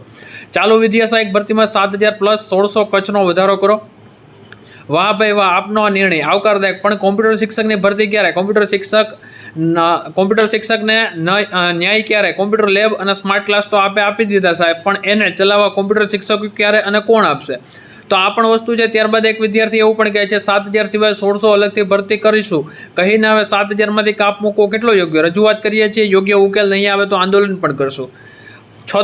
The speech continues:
થી આઠ વિદ્યા સહાયક ભરતીમાં સાત હજાર છ-, અ, સોળસો કરીને ઉમેદવારોને ન્યાય આપો. કચ્છ માટે સ્પેશિયલ સોળસો વિદ્યા સહાયકોની અલગ ભરતી કરો. સાત હજારમાં તેનો સમાવેશ કરશો કે નહીં?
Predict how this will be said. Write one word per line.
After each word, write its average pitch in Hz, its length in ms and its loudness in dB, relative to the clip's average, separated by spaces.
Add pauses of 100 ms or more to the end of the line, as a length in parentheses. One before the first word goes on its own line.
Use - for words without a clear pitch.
થી 240 220 2
આઠ 214 360 0
વિદ્યા 208 340 0
સહાયક 214 320 -2
ભરતીમાં 208 380 0
સાત 208 240 0
હજાર 214 400 -2 (180)
છ-, 190 240 -2
અ, 190 200 0
સોળસો 214 800 2
કરીને 202 500 0
ઉમેદવારોને 208 560 2
ન્યાય 190 260 0
આપો. 220 200 2
કચ્છ 214 280 0
માટે 208 240 0
સ્પેશિયલ 202 400 0
સોળસો 196 360 0
વિદ્યા 196 300 2
સહાયકોની 202 400 0
અલગ 190 320 0
ભરતી 196 260 0
કરો. 185 240 0 (260)
સાત 208 300 -2
હજારમાં 220 320 0
તેનો 214 220 0
સમાવેશ 214 440 0
કરશો 202 340 0
કે 214 100 0
નહીં? 196 360 -2